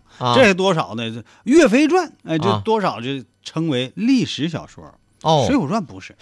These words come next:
Speaker 1: 那你要说杨家将，哪天我们再说说杨家将。其实杨家将里面的事儿哈，
Speaker 2: 嗯。
Speaker 1: 也有很多我们值得探讨的问题。
Speaker 2: 是不是？
Speaker 1: 啊。
Speaker 2: 你话题你别给我扯太远了啊。
Speaker 1: 是，是，是，是啊，那不说了啊。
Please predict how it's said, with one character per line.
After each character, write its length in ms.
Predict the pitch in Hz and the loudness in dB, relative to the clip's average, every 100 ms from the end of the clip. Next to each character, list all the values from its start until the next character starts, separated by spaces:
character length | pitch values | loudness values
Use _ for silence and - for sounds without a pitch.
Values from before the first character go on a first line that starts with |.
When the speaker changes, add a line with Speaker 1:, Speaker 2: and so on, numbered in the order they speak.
| 190 185 | -8 -2
Speaker 1:
那 120 | 214 | 2
你 100 | 151 | 2
要 160 | 180 | 2
说 140 | 190 196 | 0 0
杨 180 | 151 185 | 0 0
家 80 | 175 | 0
将， 180 | 170 | 0
哪 140 | 139 101 | -2 -2
天 140 | 156 | -2
我 40 | 123 | 0
们 80 | |
再 80 | 135 | -2
说 140 | 131 147 | -2 -2
说 80 | |
杨 180 | 127 120 | -2 -2
家 100 | 147 | -2
将。 200 | 143 156 | -2 -4
其 140 | - 247 | -4 -2
实 100 | 233 | 2
杨 240 | 196 277 | 2 2
家 200 | 269 262 | 0 2
将 220 | 262 233 | 2 0
里 140 | 156 117 | 0 -2
面 100 | 139 | -2
的 100 | 143 | -2
事 120 | 170 | -2
儿 140 | 120 | -2
哈， 140 | 113 - | -2 -6
Speaker 2:
嗯。 140 | 113 147 | -4 0
Speaker 1:
也 60 | |
有 100 | 175 | 0
很 240 | 123 104 113 | 0 -4 -2
多 100 | 143 | -2
我 80 | |
们 100 | 104 | -2
值 200 | 101 127 | -6 -6
得 160 | 127 117 | -4 -4
探 260 | - 143 110 | -6 -6 -6
讨 220 | 92 78 | -8 -10
的 60 | |
问 100 | 95 | -6
题。 60 | 139 | -6
Speaker 2:
是 40 | |
不 60 | 110 | -6
是？ 180 | 98 82 | -12 -8
Speaker 1:
啊。 360 | 135 147 135 117 | -2 -2 -2 -4
Speaker 2:
你 80 | 131 | -8
话 180 | 127 170 | -2 0
题 140 | 143 | 2
你 60 | 151 | 2
别 100 | 147 | 0
给 60 | 156 | -2
我 40 | |
扯 160 | - 98 | -4 -6
太 200 | 160 147 | -4 -4
远 100 | 110 | -4
了 40 | |
啊。 40 | |
Speaker 1:
是， 160 | 113 135 | -4 -4
是， 120 | 139 | -2
是， 120 | 131 131 | -2 -2
是 60 | |
啊， 180 | 120 117 120 | -2 -4 -4
那 60 | |
不 100 | 123 | -4
说 160 | 117 110 | -2 -4
了 80 | |
啊。 60 | 107 | -6